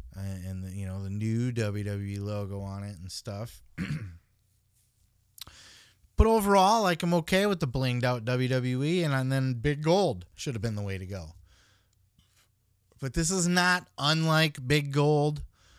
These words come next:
and it's got a more prominent W W E logo. You know, I think what I would have done, if you're gonna go that route,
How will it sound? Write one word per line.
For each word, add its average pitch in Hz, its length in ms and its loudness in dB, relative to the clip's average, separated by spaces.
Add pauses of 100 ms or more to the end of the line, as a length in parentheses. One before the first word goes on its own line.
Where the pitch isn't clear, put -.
(280)
and 113 80 -8
it's 98 100 -8
got 127 220 2
a 131 40 4
more 135 220 4
prominent 127 640 2
W 127 260 2
W 123 220 2
E 123 160 2
logo. 123 220 2
You 131 140 0
know, 175 160 4
I 151 260 2
think 175 280 -2
what 135 140 0
I 117 120 0
would 127 140 2
have 120 160 -4
done, 123 400 0 (140)
if 113 160 -12
you're 113 100 -8
gonna 131 180 -6
go 113 220 -4
that 117 240 -4
route, 110 400 -4